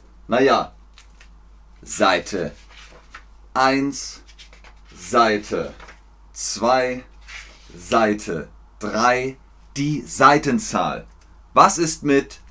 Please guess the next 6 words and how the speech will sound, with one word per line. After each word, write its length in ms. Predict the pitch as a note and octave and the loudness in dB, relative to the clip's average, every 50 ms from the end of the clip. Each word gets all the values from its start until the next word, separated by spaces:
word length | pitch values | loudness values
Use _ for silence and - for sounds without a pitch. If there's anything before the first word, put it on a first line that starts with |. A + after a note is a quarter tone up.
| - - - - - - - | -20 -20 -20 -20 -20 -20 -20
Seite 500 | - - - A#2 A#2+ B2+ - - C#3+ C3+ | -18 -2 2 2 2 2 2 -2 -4 -6
fünf? 680 | C3 - - - A#3 G#3 C3+ G#2+ - - - - - - - - - - - - - - - - - - - - - _ - - - - - - - - - - - - - - - - - - | -6 -6 -2 4 4 4 4 4 -2 -8 -12 -20 -20 -20 -20 -20 -20 -20 -20 -20 -20 -20 -20 -20 -20 -20 -20 -20 -20 _ -20 -20 -20 -20 -20 -20 -20 -20 -20 -20 -20 -20 -20 -20 -20 -20 -20 -20
Seite 640 | - F2+ - - B2 A#2 A#2 A2+ A2 - C3+ C3 C3 | -16 -12 -4 0 0 2 2 0 -2 0 -2 -2 -2
fünf. 720 | - - - - A#3 A3 C#3 G#2+ A2 - - - - - - - - - - - - - - _ - - - - - - - - - - - - - - - - - - - - - - - - | -2 -6 -2 2 4 4 4 2 -2 -8 -12 -18 -20 -20 -20 -20 -20 -20 -20 -20 -20 -20 -20 _ -20 -20 -20 -20 -20 -20 -20 -20 -20 -20 -20 -20 -20 -20 -20 -20 -20 -20 -20 -20 -20 -20 -20 -20
Seite 520 | - F2 E2 G#2+ G#2 G2+ G2 - - B2 A#2+ | -18 -4 -2 0 0 0 0 -2 -4 -6 -6
fünf. 680 | - - - G#3 A3 C3 - - - - - - | -6 0 2 2 2 2 0 -4 -10 -16 -20 -20